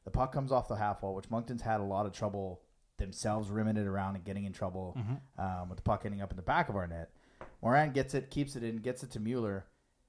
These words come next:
Speaker 1: and you can see Hamel, like you said, with, with, uh, Anthony losing his stick. He darts right to that net, and
Speaker 2: Mm-hmm.
Speaker 1: Mueller puts it sauce over a couple sticks, through some feet. Like, it was a beautiful bullet pass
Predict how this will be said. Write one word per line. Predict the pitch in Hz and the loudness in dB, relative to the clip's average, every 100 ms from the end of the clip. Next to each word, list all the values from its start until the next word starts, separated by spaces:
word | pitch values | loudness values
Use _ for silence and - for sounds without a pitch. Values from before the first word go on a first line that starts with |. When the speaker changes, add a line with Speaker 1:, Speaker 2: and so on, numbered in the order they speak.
| _ - | _ -8
Speaker 1:
and | 110 | -2
you | 110 143 | -2 0
can | 143 | -2
see | 135 - 135 113 98 - - _ _ - | -4 -2 0 0 -2 -8 -20 _ _ -4
Hamel, | 107 117 107 90 85 - | 2 2 2 -2 -8 -10
like | 104 | -8
you | 101 | -6
said, | 110 101 | -4 -2
with, | 98 - _ _ | -4 -8 _ _
with, | - - 92 | -20 -12 -6
uh, | 90 87 - | -6 -6 -8
Anthony | - 110 107 101 | -4 -4 -2 -2
losing | 98 101 92 | 0 -2 -4
his | 87 | -4
stick. | - 101 - - _ | -2 -2 -6 -20 _
He | - 135 170 | -4 -2 4
darts | 139 131 104 - - | 6 6 4 -4 -8
right | 98 110 143 - | -4 0 0 -2
to | 135 | 2
that | 123 110 | 2 4
net, | 117 113 | 2 0
and | 95 104 | 0 2
Speaker 2:
Mm-hmm. | 120 | 4
Speaker 1:
Mueller | 160 156 | 4 4
puts | 139 127 | 2 2
it | 120 - - - - _ - | 0 -2 -10 -20 -20 _ -6
sauce | - 127 120 - | 4 4 4 2
over | 120 147 151 | 4 6 4
a | 135 | 4
couple | - 135 127 | 2 2 0
sticks, | - 131 131 | 2 2 0
through | - 120 | -2 -2
some | 139 131 | 0 -2
feet. | 113 123 123 | 0 0 0
Like, | 101 | 0
it | 107 | 0
was | 135 139 | 0 0
a | 117 | 0
beautiful | 101 113 120 143 - 113 | 2 4 6 6 4 2
bullet | 104 117 107 | 4 4 4
pass | - 107 101 | 2 2 0